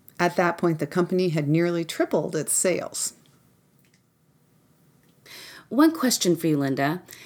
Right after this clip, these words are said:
Speaker 2: How can our listeners recognize and overcome potential paradoxes as they enter new roles or as they guide the new leaders that they have hired?
Speaker 1: That's a great question, Joy.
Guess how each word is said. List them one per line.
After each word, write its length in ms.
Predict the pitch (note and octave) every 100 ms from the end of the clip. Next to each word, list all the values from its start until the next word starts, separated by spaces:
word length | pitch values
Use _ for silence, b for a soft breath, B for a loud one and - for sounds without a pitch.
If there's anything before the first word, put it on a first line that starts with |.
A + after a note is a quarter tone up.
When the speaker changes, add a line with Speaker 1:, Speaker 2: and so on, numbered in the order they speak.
| B -
Speaker 2:
How 140 | E4
can 180 | E4 A4+
our 100 | F#4
listeners 600 | C4 C4 - B3+ A#3 F#3
recognize 800 | F#3+ C4+ B3+ F3+ D3+ D3 D3 -
and 180 | - F#3
overcome 540 | G3 F#3+ A#3 - G3+ F#3+
potential 500 | G3 - G3 F#3+ F#3
paradoxes 1040 | - G#3+ G3+ E3 D3+ - D3+ C#3+ D3+ - B B B -
as 120 | G3+
they 140 | G3+ -
enter 220 | D4+ G4
new 120 | D#4
roles 360 | G3+ F#3+ F#3+ -
or 420 | C4 D#4+ B3+ B3+ -
as 140 | F#3+
they 140 | F#3 F3+
guide 480 | F3+ E3+ E3+ E3
the 80 | F3
new 160 | E3 D#3
leaders 400 | E3+ E3 D#3 D#3+
that 160 | D3+
they 120 | D3+ C#3+
have 120 | C#3
hired? 600 | - D3 - - - - _ _ _ _ _ _ _ _ _ _ _ _ _ _ B B B B B B B -
Speaker 1:
That's 220 | D4 E4+
a 80 | E4+
great 260 | C#4+ B3+ -
question, 540 | A3+ G3+ - D3+ F3
Joy. 460 | D3+ C3 - E3+